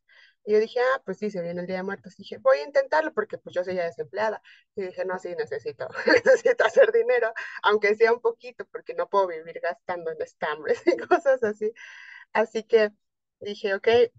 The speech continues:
voy a intentarlo". Conocí a un par de personas que, que vendían en el Jardín del Arte, en el Centro Cultural del Carmen, los sábados,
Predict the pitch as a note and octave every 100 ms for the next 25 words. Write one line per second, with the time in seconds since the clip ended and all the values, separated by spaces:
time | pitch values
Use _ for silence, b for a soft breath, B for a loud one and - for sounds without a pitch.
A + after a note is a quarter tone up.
0 | _ - G3 G#3 A3 F#3 F3+ F#3 F#3 F3+
1 | _ _ _ _ _ _ _ _ - A3
2 | G#3 G#3 G#3 G#3 G3 G3 G3+ G3 F#3 G3+
3 | G#3 G#3+ G#3+ E3+ D#3 - - E3 E3+ F3+
4 | F3+ F#3 F3 D#3+ D#3+ E3+ E3+ F3 F3+ G3
5 | F3+ F3 D#3+ E3+ F3 - E3 E3+ E3+ F3+
6 | - G#3 G#3+ G3 G3 - G#3 G#3+ G#3+ C4+